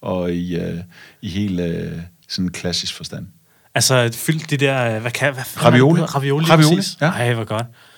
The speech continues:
Speaker 2: Er der sådan noget
Speaker 1: Frisk,
Speaker 2: med noget
Speaker 1: frisk
Speaker 2: tofu eller
Speaker 1: pasta,
Speaker 2: andet?
Speaker 1: ja. Nej, en med, øh, vi kommer med en med, øh, med sådan et, øh, basilikumfyld, og, øh, så kommer vi med en med, øh, butternut squash og salvie.
Speaker 2: Hold da kæft,
Speaker 1: Meget,
Speaker 2: mand.
Speaker 1: meget lækkert.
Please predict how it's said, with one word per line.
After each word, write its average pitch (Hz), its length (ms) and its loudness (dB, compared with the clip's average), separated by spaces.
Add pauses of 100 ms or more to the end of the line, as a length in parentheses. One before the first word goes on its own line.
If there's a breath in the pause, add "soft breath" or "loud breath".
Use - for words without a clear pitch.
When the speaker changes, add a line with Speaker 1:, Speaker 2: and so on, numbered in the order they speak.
(320 soft breath)
Speaker 2:
Er - 140 -20
der 135 60 -2
sådan 127 160 0
noget 156 160 8
Speaker 1:
Frisk, 120 100 4
Speaker 2:
med - 20 -2
noget 117 100 -2
Speaker 1:
frisk 139 320 6
Speaker 2:
tofu 151 80 0
eller 135 100 4
Speaker 1:
pasta, 123 160 2
Speaker 2:
andet? 135 140 0
Speaker 1:
ja. 170 180 4 (640 loud breath)
Nej, 175 220 4
en 196 200 8
med, 135 640 4
øh, 123 80 -4
vi 131 60 -4
kommer 175 260 2
med 160 80 2
en 160 120 2
med, 104 560 -2
øh, 98 60 -10
med 98 100 -6
sådan 123 240 0
et, - 80 -6
øh, 90 220 -2
basilikumfyld, 139 1120 -4
og, 110 400 -10
øh, 101 200 -10
så - 100 -12
kommer 135 260 -4
vi 110 60 -2
med 110 200 0
en 123 180 -6
med, 95 280 -4
øh, 87 60 -4 (120)
butternut 120 380 0
squash - 580 -6
og 92 300 -8
salvie. 98 600 0 (340)
Speaker 2:
Hold - 240 -8
da 113 60 -16
kæft, - 220 -14
Speaker 1:
Meget, 90 100 -4
Speaker 2:
mand. 107 100 -4
Speaker 1:
meget 87 120 -4
lækkert. 87 220 -6